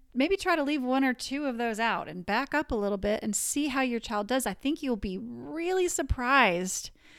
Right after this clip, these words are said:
at how much they thrive, how much more confident they are, how much more happier and, um,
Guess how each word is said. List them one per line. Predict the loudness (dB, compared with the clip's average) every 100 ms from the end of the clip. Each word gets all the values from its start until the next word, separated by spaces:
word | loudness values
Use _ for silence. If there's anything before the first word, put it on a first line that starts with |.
| -20 -20 -20 _ _ _ -10
at | -6
how | 0 2
much | 2 -2
they | -6
thrive, | -4 -2 0 0 0
how | 0
much | 0 0 -4
more |
confident | -6 -4 -2 0 0 -2 -4
they | -6
are, | -6 -8 -10
how | -6 -2
much | -2 -4 -4
more | -6 -6
happier | -4 0 4 6 8 8 4 -4 -16 -20 -20 -12 0
and, | 2 4 4 2 0
um, | -4 -4 -2 -4 -8